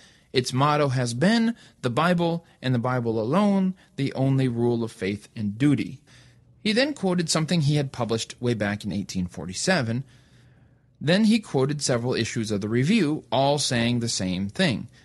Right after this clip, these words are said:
Ellen White's prophetic gift was not a doctrine people had to agree to in order to join the movement. It just really ticked James White off. "Now," he concluded, quote,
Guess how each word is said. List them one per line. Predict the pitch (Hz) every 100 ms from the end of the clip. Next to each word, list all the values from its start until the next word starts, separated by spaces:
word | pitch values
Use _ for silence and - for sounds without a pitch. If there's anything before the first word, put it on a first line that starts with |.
| _
Ellen | - 156 208 143
White's | 131 139 -
prophetic | 151 - 127 135
gift | - 110 -
was | - 107
not | 104 101 113
a |
doctrine | 139 120 117 135 - 156
people | 143 143 139
had | 123 117
to | 120
agree | 117 135 226 233
to | - 185
in | - 156
order | 113 110 117
to | -
join | 107 101 95 98
the | 101
movement. | 156 196 117 95 - _ _ _ _ -
It | 226
just | 277 214
really | 117 127 160 160 156
ticked | - 143 135 -
James | 120 113 110
White | 107 101
off. | 117 139 - - _ _ - _ _ _ -
"Now," | 143 170 117 65 -
he | 139
concluded, | 120 120 - 110 104 95 - -
quote, | - 160 123